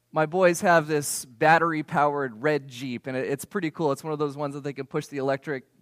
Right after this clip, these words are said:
gas pedal, and they can steer it and drive around, got Power Wheels, and they're pretty cool now. They have, like, built-in, uh, built-in music, and, and mine has a remote control, so I can drive 'em around.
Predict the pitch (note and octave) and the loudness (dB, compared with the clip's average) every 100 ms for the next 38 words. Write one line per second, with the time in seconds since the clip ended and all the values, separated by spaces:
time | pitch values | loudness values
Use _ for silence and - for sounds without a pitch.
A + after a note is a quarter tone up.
0 | - - C#3 D3 - - C#3 B2+ C3 A#2+ | -16 -4 2 2 2 -2 -2 -2 -4 -6
1 | - _ - C3+ C#3+ B2+ - C#3+ C3+ C3+ | -12 _ -6 -6 -6 -10 -6 -2 0 -2
2 | C3 C3+ C3 C3 C3 B2 A#2+ A#2+ C3+ _ | -2 2 2 2 -2 -2 -2 -4 -10 _
3 | _ - - C#3 B2+ B2 A#2+ A#2+ B2+ C3 | _ -16 -4 0 0 0 -4 -6 -6 -8
4 | A#2 - _ _ C#3+ F3 G3+ D#3 F#3 D#3+ | -16 -18 _ _ -6 0 0 2 0 2
5 | D3+ C#3+ E3+ D#3 - _ _ C3+ B2 C#3 | 4 4 6 4 2 _ _ -8 -4 -2
6 | D3+ D#3+ D3+ C3+ B2+ _ _ _ _ C3+ | -2 -2 -4 -6 -10 _ _ _ _ -8
7 | B2+ A#2+ D3+ D3 D3 B2 C3 C3+ D3+ C#3+ | -6 -4 -4 -4 -6 -4 -2 -2 -2 -2
8 | C#3+ A#2+ A2+ - B2 A2+ - _ C3 C#3 | -2 -6 -6 -8 -8 -8 -14 _ -4 -2
9 | D#3 D#3 C3 B2+ B2 A#2+ C3+ B2 C3 A#2+ | 0 -2 -2 -4 -4 -2 -4 -4 -10 -10
10 | C3 B2 C3 - A#2+ B2 C3+ A#2 B2 B2+ | -6 -6 -6 -6 -4 -4 -6 -2 2 2
11 | C3 B2+ B2 B2 B2 C3 | 0 -6 -4 -2 -2 -6